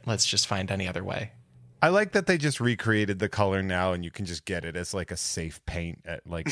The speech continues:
Speaker 1: <laughs>
Speaker 2: Bear.
Speaker 1: Yeah. <laughs> Yeah, totally fine now. Yeah, it's, uh, the exact same shade.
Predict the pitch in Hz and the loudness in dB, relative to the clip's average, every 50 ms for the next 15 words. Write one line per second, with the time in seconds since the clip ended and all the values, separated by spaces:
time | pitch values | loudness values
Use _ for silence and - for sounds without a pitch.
0 | - - 73 - 90 80 80 82 82 82 85 85 - _ _ _ _ - - - | -4 -4 -4 -4 -4 -4 -2 -2 -2 -4 -4 -6 -10 _ _ _ _ -16 -16 -16
1 | - - _ _ _ - 214 - - 415 415 - - 403 - _ _ _ _ _ | -18 -20 _ _ _ -2 -2 -2 -2 -6 -8 -6 -8 -12 -12 _ _ _ _ _
2 | _ _ _ 151 175 202 208 185 151 117 98 113 - - - - - - - - | _ _ _ -2 0 2 2 4 4 2 2 0 -4 -8 -4 -2 0 0 0 0
3 | - - - - - - - - - 175 - 127 - 175 180 185 160 - - 165 | -2 -2 -4 -4 -6 -12 -12 0 2 2 4 4 4 2 4 2 4 4 4 4
4 | 151 113 101 98 98 98 - - - - 120 113 117 113 117 - - 120 113 113 | 4 2 2 2 2 0 -2 -2 -2 2 2 2 2 2 -2 -2 0 0 0 -2
5 | 113 - - - 117 123 - - 117 110 113 - 120 117 113 - 113 110 117 | -4 -10 -4 -2 -2 2 2 2 2 4 2 2 2 2 2 0 0 0 -2